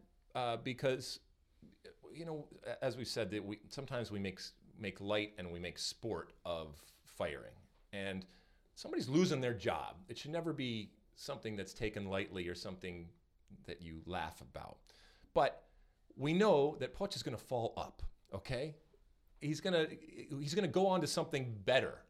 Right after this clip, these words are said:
<laughs> because he's that valuable. So then you say, "Well, why don't you keep him?" Well, you don't keep him because it's, it is, it is time for a change. It's gotten stale. You, you, you gotta move on.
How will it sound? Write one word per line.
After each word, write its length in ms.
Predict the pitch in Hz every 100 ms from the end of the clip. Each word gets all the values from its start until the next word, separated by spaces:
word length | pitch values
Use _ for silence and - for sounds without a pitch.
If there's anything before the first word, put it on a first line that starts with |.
| _
<laughs> 240 | - 156 -
because 460 | - - 185 131 - - -
he's 180 | 151
that 300 | 131 156 143
valuable. 480 | 131 156 143 95 69
So 100 | -
then 100 | 113
you 40 | 127
say, 140 | 117
"Well, 120 | 113
why 160 | 110 117
don't 160 | 117 117
you 60 |
keep 240 | 120 160 -
him?" 60 | - - -
Well, 60 |
you 60 | 214
don't 140 | 311
keep 220 | - 151 123
him 80 |
because 400 | 131 135 - 143
it's, 220 | - - - _ _ -
it 120 | 170
is, 360 | 175 160 - - - _ _ _ _ _
it 80 | 151
is 140 | 156
time 320 | - 175 175 165
for 160 | 147
a 40 | 143
change. 600 | - 170 85 - - - _ _ _ -
It's 160 | 131 -
gotten 260 | 139 135 143
stale. 400 | - 165 143 - _ _ -
You, 140 | 135 135
you, 180 | 143 139
you 180 | 135 127
gotta 340 | 120 143 135 139
move 220 | 135 127
on. 140 | 117